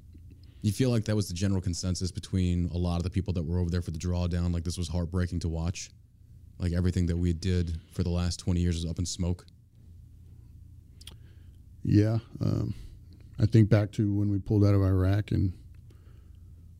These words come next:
Speaker 2: that was the big thing. A lot of Marines had a, a lot of resentment. Like, this is the way we ended things. And obviously you had the individuals that came out and, like, "Hey, don't, don't be down on yourself. We,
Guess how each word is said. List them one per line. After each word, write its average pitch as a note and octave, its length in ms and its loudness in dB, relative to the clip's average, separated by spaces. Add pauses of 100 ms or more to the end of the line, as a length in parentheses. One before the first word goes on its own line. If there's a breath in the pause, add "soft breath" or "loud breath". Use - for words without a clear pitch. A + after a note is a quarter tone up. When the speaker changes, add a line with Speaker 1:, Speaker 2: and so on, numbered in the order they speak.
(160)
Speaker 2:
that G2+ 120 6
was G2+ 120 6
the G2 80 0
big G2 240 2
thing. G#2 400 6
A G2 60 2
lot F#2+ 180 4
of F#2+ 60 6
Marines F#2 400 6
had F#2 180 2
a, F#2 160 0 (2000 loud breath)
a - 40 -6
lot F#2+ 100 -2
of F#2+ 80 -2
resentment. F#2+ 520 -4
Like, F#2+ 120 -6
this G2+ 140 -2
is G2+ 80 -2
the G#2 80 2
way G2 160 2
we F#2+ 160 2
ended G2 200 2
things. G2 320 0
And G#2 160 -6 (240)
obviously G#2 320 8
you G#2 80 6
had G2+ 120 -2
the G2 240 -2 (1500 loud breath)
individuals A2+ 440 10
that G#2 100 0
came A2 300 4
out G#2 200 0
and, G2+ 120 -4
like, G2+ 160 -6
"Hey, G#2 140 6
don't, A2 300 6 (180)
don't A2+ 160 10
be A2 80 8
down G#2 200 2
on G2+ 100 2
yourself. G2+ 440 0
We, G2+ 140 2